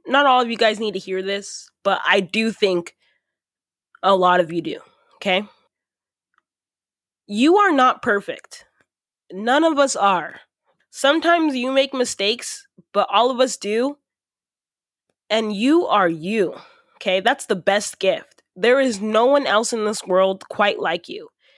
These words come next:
and no one else brings to the world what you bring. You can learn from your mistakes. You can be a better version of you every day.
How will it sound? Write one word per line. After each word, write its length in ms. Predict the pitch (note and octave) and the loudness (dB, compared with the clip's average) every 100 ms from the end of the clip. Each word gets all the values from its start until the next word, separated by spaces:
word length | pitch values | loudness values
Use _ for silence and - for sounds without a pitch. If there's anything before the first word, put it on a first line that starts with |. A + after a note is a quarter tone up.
| _ - | _ -2
and 180 | G#3 | 0
no 120 | A3+ C4 | 2 4
one 200 | C#4+ - | 4 2
else 240 | G#3 A#3 | 0 0
brings 320 | - G#3 G#3+ | -2 0 0
to 100 | A#3+ | -2
the 120 | G3 | -2
world 240 | F#3 F#3 F3 | 0 0 0
what 140 | F3+ | -4
you 120 | F#3 | -6
bring. 420 | D#3 E3+ D#3 D#3 - _ _ _ _ _ _ _ _ _ _ _ | -4 -4 -4 -8 -20 _ _ _ _ _ _ _ _ _ _ _
You 240 | G#3 B3 C4+ | 0 2 2
can 640 | - - C#4 C#4 D4 D4 | -2 0 2 4 4 2
learn 260 | B3+ B3+ B3 | 2 0 -2
from 220 | A#3+ G#3+ | -6 -2
your 140 | G3 | -2
mistakes. 760 | G3 F#3 - F3 - - - - _ _ _ _ _ _ _ _ _ F#3+ | -2 -6 -4 -6 -8 -14 -18 -20 _ _ _ _ _ _ _ _ _ -6
You 160 | A#3 | -4
can 520 | G3+ - B3+ C4 C#4 C4 | -4 -2 0 2 2 2
be 180 | B3 | 0
a 60 | A3+ | 0
better 360 | F#3+ G3+ G#3 G3+ | 2 2 2 2
version 380 | F#3+ F#3+ G3+ | 2 0 0
of 140 | F#3+ F3+ | -4 -2
you 220 | F#3 E3+ - | -4 -4 -2
every 420 | F#3 F#3+ E3+ F#3+ | -2 -2 -2 -6
day. 460 | F3 E3+ C#3+ C#3 _ | -2 -2 -2 -8 _